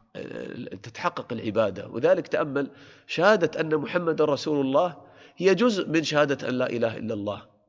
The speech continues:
هي ركن واحد من أركان الإسلام. يعني ما نقول هذه ركن وهذه ركن، لا، لأن ما يمكن أن تحقق لا إله إلا الله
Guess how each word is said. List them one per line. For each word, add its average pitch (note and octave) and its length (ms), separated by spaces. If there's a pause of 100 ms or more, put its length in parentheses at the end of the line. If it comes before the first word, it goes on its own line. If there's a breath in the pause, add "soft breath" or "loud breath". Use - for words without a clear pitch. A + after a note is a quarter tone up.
(380)
هي C3+ 120
ركن G#3+ 300
واحد G#3+ 280
من - 140
أركان C3 320
الإسلام. G#2 480 (1000)
يعني C3 200
ما D3+ 120
نقول C#3+ 320
هذه C3 260
ركن B2+ 220
وهذه A#2 260
ركن، G#2+ 280
لا، B2 140 (1160)
لأن C3 260
ما D#3+ 120
يمكن A3 440
أن C#3+ 200
تحقق - 560
لا D3 260
إله E3 280
إلا C3+ 300
الله D3+ 420